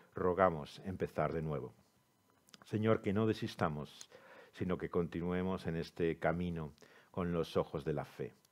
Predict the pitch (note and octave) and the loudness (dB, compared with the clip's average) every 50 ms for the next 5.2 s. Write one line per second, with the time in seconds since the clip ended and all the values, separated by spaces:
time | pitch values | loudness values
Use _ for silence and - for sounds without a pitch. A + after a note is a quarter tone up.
0 | _ _ - - - - - - G2+ G2 G#2 A2 A#2 C3+ A#2+ - B2+ A2+ - G#2+ | _ _ -20 -20 -20 -12 -6 -2 4 6 8 10 10 8 6 4 2 2 2 2
1 | G2 - A2+ A2+ A2+ A2+ A#2 A2 A#2+ A2+ G#2+ - - A2 F#2+ F2+ G#2+ G#2+ - - | 2 6 8 10 10 10 10 10 8 6 6 6 6 6 4 4 4 0 -2 0
2 | - G2 D2+ - - - - - _ - - F2 F2+ F2 - G2+ F2+ - - - | 2 2 2 2 -2 -12 -20 -20 _ -16 -12 -10 -8 -4 -2 -2 -2 -2 -4 -4
3 | - G2+ F#2 - G2+ F2+ - - B2 A#2 A2+ G#2+ - - - E2+ F2 F2 - B2+ | -2 -2 0 4 4 2 2 4 2 2 2 2 0 0 2 2 2 2 0 -2
4 | G#2+ - A#2 A2 G2 - A2 G#2 F#2+ - G2+ G2+ G#2+ A#2+ B2+ C3+ B2+ A2+ F#2 - | -2 2 2 2 4 4 4 4 4 2 2 4 4 6 6 6 6 6 4 4
5 | F#2 F2 F2+ F#2+ | 4 2 2 2